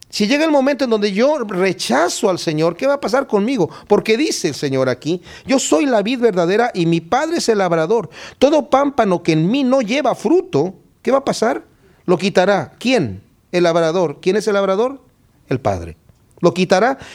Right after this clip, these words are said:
y todo aquel que lleva fruto lo limpiará, lo podará,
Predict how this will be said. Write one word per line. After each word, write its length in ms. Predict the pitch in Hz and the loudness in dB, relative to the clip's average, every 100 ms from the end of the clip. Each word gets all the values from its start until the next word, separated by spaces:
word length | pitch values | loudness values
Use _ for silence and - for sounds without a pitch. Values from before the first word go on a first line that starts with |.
| - | -2
y 120 | 170 | 2
todo 200 | 262 285 | 4 4
aquel 240 | 247 285 | 0 -4
que 140 | 254 202 | -2 -2
lleva 240 | 254 247 | 0 0
fruto 420 | 175 277 - 277 247 | 0 -4 0 -2 0
lo 140 | 175 | 0
limpiará, 640 | 165 156 147 147 151 196 - | 0 -2 -2 0 0 -2 -2
lo 220 | 139 - | -2 0
podará, 540 | 131 123 135 170 - | 0 2 0 0 -4